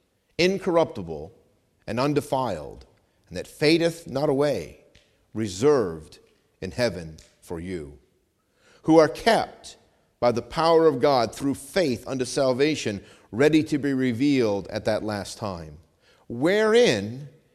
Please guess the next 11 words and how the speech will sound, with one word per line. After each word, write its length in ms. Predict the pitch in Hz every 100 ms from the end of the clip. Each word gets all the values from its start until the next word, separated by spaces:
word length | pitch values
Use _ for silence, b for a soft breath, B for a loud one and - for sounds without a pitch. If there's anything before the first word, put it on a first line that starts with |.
| _ -
ye 160 | 147
greatly 680 | 113 127 160 175 101 101 98
rejoice, 880 | 107 123 120 147 78 62 - - - _ _ _ _
though 100 | 127
now 380 | 104 90 101 131
for 180 | 104 98
a 80 |
season, 460 | 98 127 113 135 127
if 120 | 120
need 360 | 127 165 113 87
be, 320 | 85 98